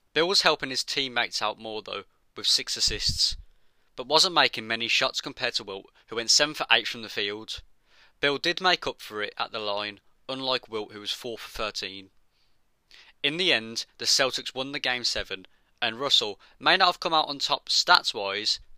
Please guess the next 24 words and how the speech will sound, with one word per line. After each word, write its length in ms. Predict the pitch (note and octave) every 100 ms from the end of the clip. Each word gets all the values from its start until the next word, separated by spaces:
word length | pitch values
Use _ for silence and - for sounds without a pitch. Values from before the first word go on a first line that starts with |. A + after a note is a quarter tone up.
| _ _ _ - - -
but 120 | -
he 100 | A#2
was 100 | A2+
the 100 | A#2
real 260 | A2+ B2 A2+
winner 280 | A2 A2 G#2+
from 200 | - G#2
this 140 | G2
matchup 460 | G2+ F#2+ - G2 - - -
because 280 | A2 A2
he 180 | - C3
won 200 | A2+ A2
the 40 | G#2
championship. 720 | A2 G2+ G#2+ G2+ A2 G2 - - _ _ _ _ _ _ _ _ _ _ _ -
With 140 | -
Bill 180 | D#3 G3+
Russell 320 | D#3 - A#2+
now 260 | A2+ A#2+ C3
out 140 | C3+
the 80 | C3+
league, 380 | G2+ F#2+ G2 - _
Wilt 180 | A2 B2
was 120 | A2+
alone. 400 | A2+ G#2 G2+ G#2